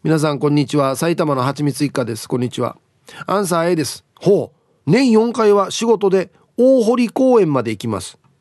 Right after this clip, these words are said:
福岡出張の楽しみはやっぱり食事。イカの刺身が美味しいです。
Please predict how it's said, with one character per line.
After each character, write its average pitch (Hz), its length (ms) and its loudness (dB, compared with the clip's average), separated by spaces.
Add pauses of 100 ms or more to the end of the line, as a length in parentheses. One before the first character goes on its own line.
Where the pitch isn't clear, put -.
(340)
福 - 240 -2
岡 151 180 -2
出 151 200 -6
張 147 180 0
の 156 100 0
楽 147 180 -4
し 143 140 -4
み 123 100 0
は 107 80 0
や 117 100 2
っ - 40 -16
ぱ 151 120 -4
り 110 60 -6
食 - 280 -12
事。 - 160 -12 (1000)
イ 131 100 -6
カ 147 120 -2
の 151 120 0
刺 139 240 -4
身 143 100 2
が 139 120 0
美 143 60 2
味 139 80 0
し 117 160 -4
い - 20 -2
で 135 120 -2
す。 - 160 -20